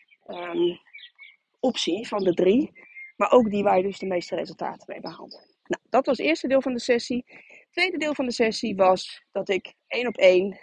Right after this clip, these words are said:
of zoals zij zei, ja, één op vijftig. Nou, had ze natuurlijk gelijk in, want het is één op één met een scherm ertussen. Maar tegelijkertijd zitten alle andere deelnemers die er op dat moment bij zijn,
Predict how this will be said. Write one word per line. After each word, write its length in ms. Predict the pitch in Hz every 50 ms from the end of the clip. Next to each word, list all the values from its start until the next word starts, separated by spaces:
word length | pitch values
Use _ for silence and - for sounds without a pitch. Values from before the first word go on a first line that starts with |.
| _ _ _ _ _ - - - - - _ _ _
of 160 | _ - 190
zoals 280 | - - - 170 160 -
zij 200 | 175 165 175 180
zei, 340 | - 165 151 147 156 202 - _
ja, 100 | - - - _ - -
één 160 | 185 170 151
op 120 | 151 -
vijftig. 480 | - - 165 165 165 160 - 175 151 -
Nou, 120 | 165 - -
had 140 | - - -
ze 60 | -
natuurlijk 280 | 175 - 202 - - 196
gelijk 320 | 180 170 175 165 - -
in, 140 | 175 165 160
want 140 | 156 - -
het 100 | 190 -
is 120 | 156 -
één 220 | - - 190 185
op 100 | 175 -
één 220 | - 185 180 175 170
met 160 | 156 151 -
een 180 | - - - _ _ _ _ _ _ _
scherm 340 | - - - 220 196 190
ertussen. 420 | 180 170 - 190 170 - - 175 170
Maar 300 | 170 160 160 160 165 175
tegelijkertijd 600 | - 170 - 165 165 170 151 - _ - - _
zitten 240 | _ _ _ - -
alle 200 | - 170 165 160
andere 360 | - - 165 165 160 - 175 170
deelnemers 680 | - 196 196 196 190 190 185 185 185 185 190 190 - -
die 120 | - 175
er 80 | 185 -
op 120 | - -
dat 140 | - 185 170
moment 200 | 180 175 165 165
bij 200 | 156 160 165 160
zijn, 340 | - 160 151 165 165 160